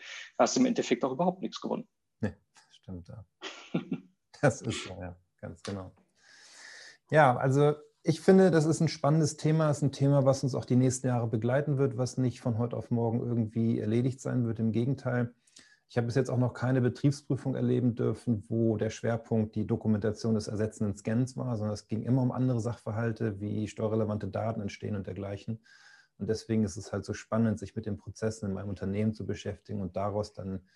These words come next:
Speaker 2: eine Prozessdokumentation zu erstellen. Das ist dann Mehrwertdokumentation, Sollabgleich, um dann dem Mandanten zu zeigen, hier sind meine Ideen, Impulse, wie das im Unternehmen effizienter laufen kann.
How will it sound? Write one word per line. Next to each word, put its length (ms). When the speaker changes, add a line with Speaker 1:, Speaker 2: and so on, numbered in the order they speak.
Speaker 2:
eine 160
Prozessdokumentation 1300
zu 100
erstellen. 320
Das 160
ist 500
dann 340
Mehrwertdokumentation, 1300
Sollabgleich, 840
um 220
dann 160
dem 120
Mandanten 360
zu 120
zeigen, 340
hier 400
sind 360
meine 320
Ideen, 420
Impulse, 720
wie 220
das 180
im 100
Unternehmen 420
effizienter 480
laufen 300
kann. 260